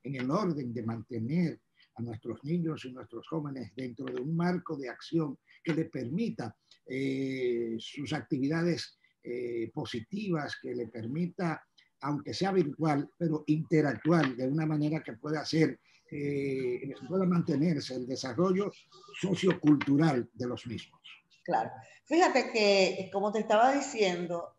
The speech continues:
Speaker 2: nos hemos visto, eh, por necesidad reforzar la parte virtual. Nosotros creamos, eh, por ejemplo, en estas Navidades, los Reyes y todo eso, eh,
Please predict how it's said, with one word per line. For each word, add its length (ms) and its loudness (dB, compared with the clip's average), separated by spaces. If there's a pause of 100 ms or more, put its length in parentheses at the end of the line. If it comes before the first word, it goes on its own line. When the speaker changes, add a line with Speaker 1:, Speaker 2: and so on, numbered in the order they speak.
(160)
Speaker 2:
nos 680 0
hemos 400 -2
visto, 880 0 (500)
eh, 760 2 (280)
por 180 6
necesidad 920 2 (560)
reforzar 960 6
la 160 4
parte 280 4
virtual. 460 -2 (360)
Nosotros 500 2 (180)
creamos, 560 8 (420)
eh, 180 -6
por 160 10
ejemplo, 420 8
en 140 4
estas 200 6
Navidades, 1000 8
los 140 0
Reyes 520 8
y 40 -12
todo 280 4
eso, 340 -2 (720)
eh, 360 -14